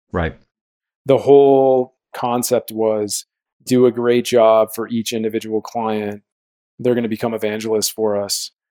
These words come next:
Speaker 2: And what we realized was what got us to this point is not gonna get us to the next level because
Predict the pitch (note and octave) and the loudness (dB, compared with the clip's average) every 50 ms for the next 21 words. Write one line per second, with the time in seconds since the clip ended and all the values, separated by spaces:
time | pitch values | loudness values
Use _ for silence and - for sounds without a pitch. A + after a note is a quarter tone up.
0 | _ - C#3+ B2 B2 C#3 D3 D#3 D3 C#3+ D#3+ F3+ F#3 D#3+ C#3+ C3 B2+ B2+ B2 - | _ -4 0 2 4 4 6 6 6 6 8 8 8 8 8 6 6 4 2 2
1 | - C3 B2+ B2+ B2+ B2 B2 A#2+ A#2 - - - _ _ _ _ _ _ - - | 2 4 6 6 6 6 4 2 0 -6 -6 -8 _ _ _ _ _ _ -2 2
2 | C3+ C3+ B2+ - C#3+ C3+ C3 C#3 C#3+ D3 C3+ - - C3+ B2 C3+ C3+ - - - | 2 2 4 4 4 6 6 8 6 6 4 2 -2 0 2 2 2 2 2 2
3 | E3 E3+ D#3+ C3+ - - C3 B2+ B2+ C3 C3 B2 A#2+ B2+ B2+ A#2 - - - B2 | 4 4 4 4 2 0 0 0 0 -2 -2 2 2 2 2 2 0 -2 -2 -2
4 | A#2 A#2 A#2 - - D3 D#3+ E3+ D3+ C3+ C3 B2 B2+ A#2+ - - B2+ B2+ B2+ B2+ | -2 -2 -4 -2 2 2 4 4 4 2 0 0 -2 -2 0 2 4 4 4 4
5 | B2 A#2+ A#2 - - - - - - | 2 -2 -4 -6 -6 -6 -6 -8 -12